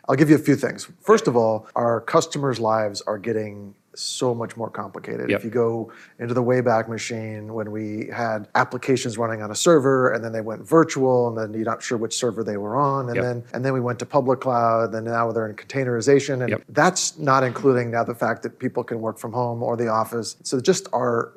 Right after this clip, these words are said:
Speaker 1: the infrastructure itself is getting more complex because of way software is written has fundamentally changed. And that has complicated networking as well. So how do you know where the applications are? If there's a problem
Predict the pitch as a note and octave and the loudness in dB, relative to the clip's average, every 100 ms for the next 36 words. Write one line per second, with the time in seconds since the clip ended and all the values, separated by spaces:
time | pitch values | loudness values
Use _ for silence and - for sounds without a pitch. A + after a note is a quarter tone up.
0 | - A#2+ G#2+ - - A3 A3 F#3+ D#3+ D3 | -4 -4 -4 2 6 6 6 4 2 2
1 | - B2 - C3 A#2 G2 - B2+ A#2 C3 | 0 0 0 0 0 -2 -10 -8 -4 -2
2 | A#2+ A2 A2 - G2+ G#2+ G#2+ - - A#2 | -2 -2 -4 -4 -8 -4 -4 -6 -12 -6
3 | B2+ A2 G2+ - - A2+ A#2+ A#2+ A2+ - | -4 -4 -8 -14 -8 -2 0 0 -2 -4
4 | G#2+ - - A#2 A2 A2 A2 G#2+ G2 - | -6 -6 -8 -8 -6 -6 -8 -10 -12 -12
5 | A2+ A2+ A2+ - G#2+ G#2 A2+ A#2 - - | -12 -14 -18 -14 -14 -12 -14 -14 -16 -20
6 | - - - - A#2+ C#3 B2+ - - - | -20 -20 -18 -8 0 2 2 -2 -8 -4
7 | B2 A#2 A#2+ - G#2+ G#2 G2 - - A2 | -4 -4 -8 -4 -2 -2 -6 -12 -8 -4
8 | A#2 A#2 G2 F#2+ G#2 F#2+ - G2 F#2 F#2+ | -2 -2 -6 -8 -14 -14 -12 -12 -12 -8
9 | G#2+ G2 G2 G2 - - _ _ - G#2 | -6 -4 -8 -12 -20 -20 _ _ -8 -2
10 | B2 C3 B2 A#2 A2 G#2+ G#2 F#2+ - A2 | 0 0 0 -2 -2 -4 -6 -8 -10 -10
11 | G#2 G2 G#2+ G#2 G2+ A#2 G2+ - A2+ G#2+ | -10 -6 -4 -4 -4 -4 -6 -6 -4 -4
12 | G#2 G#2 | -6 -10